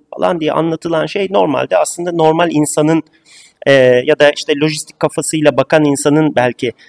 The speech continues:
e, daha çok önemseyeceği şey. Fakat arka tarafta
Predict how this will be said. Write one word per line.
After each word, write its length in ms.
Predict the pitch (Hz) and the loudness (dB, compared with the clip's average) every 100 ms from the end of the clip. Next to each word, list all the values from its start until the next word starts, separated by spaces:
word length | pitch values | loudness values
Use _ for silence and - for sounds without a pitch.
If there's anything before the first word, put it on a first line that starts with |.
| _ - | _ -2
e, 320 | 135 123 123 123 123 50 50 107 - - - | 0 2 0 -4 -10 -18 -14 -14 -10 -12 -2
daha 160 | 143 135 | 0 0
çok 200 | - - _ - | -2 -6 _ 0
önemseyeceği 680 | 151 135 131 - 131 131 131 | 2 2 0 -4 -4 -4 -4
şey. 180 | 208 233 | -4 -4
Fakat 260 | 151 - - | -4 -4 -2
arka 240 | 123 127 247 | -2 -2 0
tarafta 680 | 294 220 143 - - 156 | 2 2 0 -4 -2 -2